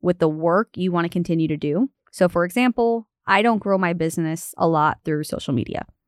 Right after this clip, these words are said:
I've never been a social media agent. I don't do TikToks. I have no idea how to do it.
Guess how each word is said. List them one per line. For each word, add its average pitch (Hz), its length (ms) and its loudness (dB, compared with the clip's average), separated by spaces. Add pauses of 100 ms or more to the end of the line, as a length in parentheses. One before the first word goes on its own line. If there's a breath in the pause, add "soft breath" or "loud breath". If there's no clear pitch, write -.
(140)
I've 170 80 0
never 175 200 4
been 185 100 2
a 190 60 2
social 196 320 2
media 180 260 4
agent. 175 380 0
I - 80 0
don't 156 180 -4
do 190 80 0
TikToks. 170 560 0
I 175 60 -2
have 160 180 -2
no 147 220 2
idea 170 260 0
how 185 80 0
to 202 80 -2
do 160 180 -2
it. 143 200 -4